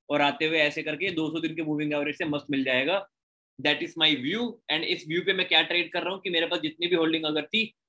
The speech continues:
तो मैंने बेच दी, या अगर कभी होंगी, तो मैं ऐसे price पे सारे stocks की अपनी holding बेचूंगा जो इस तरीके के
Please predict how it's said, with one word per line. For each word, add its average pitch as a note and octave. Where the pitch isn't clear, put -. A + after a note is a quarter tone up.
तो D3+
मैंने D3
बेच C#3+
दी, A3
या C#3
अगर C#3+
कभी D3
होंगी, D3
तो D#3
मैं E3
ऐसे E3
price D#3+
पे F#3
सारे D3+
stocks D3+
की E3+
अपनी D3+
holding D3+
बेचूंगा D3+
जो F#3
इस E3+
तरीके D#3+
के G3